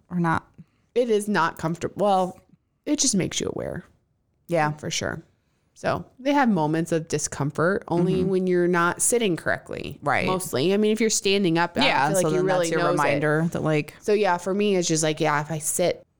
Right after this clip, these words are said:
Speaker 2: sit correctly, then it's,
Speaker 1: Get your
Speaker 2: it's
Speaker 1: life
Speaker 2: fine.
Speaker 1: together.
Speaker 2: No
Speaker 1: Sit up.
Speaker 2: kidding. Stop being so lazy.
Speaker 1: Sit up. Get your life
Speaker 2: Sit
Speaker 1: together.
Speaker 2: up.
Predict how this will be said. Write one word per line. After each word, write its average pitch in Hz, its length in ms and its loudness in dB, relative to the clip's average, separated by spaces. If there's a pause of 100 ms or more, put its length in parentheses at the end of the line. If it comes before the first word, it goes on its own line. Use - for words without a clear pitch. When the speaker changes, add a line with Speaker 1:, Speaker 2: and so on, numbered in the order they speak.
(240)
Speaker 2:
sit 330 240 -4
correctly, 160 480 0
then 160 160 0
it's, 151 320 -2
Speaker 1:
Get 214 160 -2
your 254 60 0
Speaker 2:
it's 262 260 0
Speaker 1:
life 160 100 0
Speaker 2:
fine. 139 100 -2
Speaker 1:
together. 143 220 -2 (160)
Speaker 2:
No 233 300 2
Speaker 1:
Sit 214 160 0
up. 220 100 2
Speaker 2:
kidding. 170 200 -2
Stop 190 240 -2
being 202 180 2
so 214 160 0
lazy. 180 420 2
Speaker 1:
Sit 226 140 2
up. 214 320 2 (140)
Get 208 180 -2
your 254 100 0
life 208 200 4
Speaker 2:
Sit 233 140 0
Speaker 1:
together. 202 520 0
Speaker 2:
up. - 60 -20